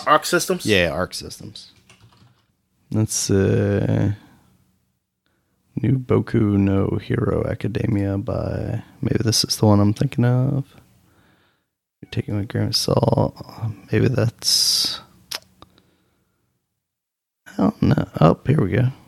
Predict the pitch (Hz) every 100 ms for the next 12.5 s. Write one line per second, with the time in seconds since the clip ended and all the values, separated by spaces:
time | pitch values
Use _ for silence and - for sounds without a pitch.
0 | - _ _ _ _ - 120 120 98 85
1 | - - - - 165 147 233 202 185 165
2 | 156 123 - 285 98 98 92 92 92 95
3 | 101 90 - - 123 104 95 92 85 -
4 | 143 123 90 87 85 80 - 92 - 107
5 | 98 95 90 - _ _ _ _ _ _
6 | _ _ _ 113 139 151 151 127 139 123
7 | 131 127 107 - 147 - 151 117 123 131
8 | 135 127 117 110 98 107 92 82 - 247
9 | 311 320 - - _ _ _ _ _ _
10 | _ _ _ _ _ _ 135 120 156 180
11 | 170 160 147 160 120 110 135 208 226 113
12 | 107 120 113 110